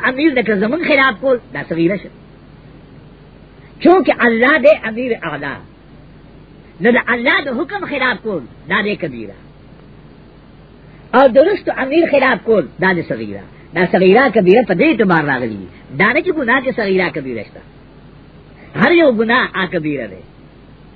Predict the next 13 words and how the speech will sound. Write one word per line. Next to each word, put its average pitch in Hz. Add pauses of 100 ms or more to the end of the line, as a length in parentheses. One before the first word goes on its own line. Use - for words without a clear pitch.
(1000)
نو 214
معنا 247
د 285
آیت 226
دا 208
شوه، 123 (880)
که 165
ځان 214
بچ 226
کوئ 220 (220)
د -
لوی 202
هغه 196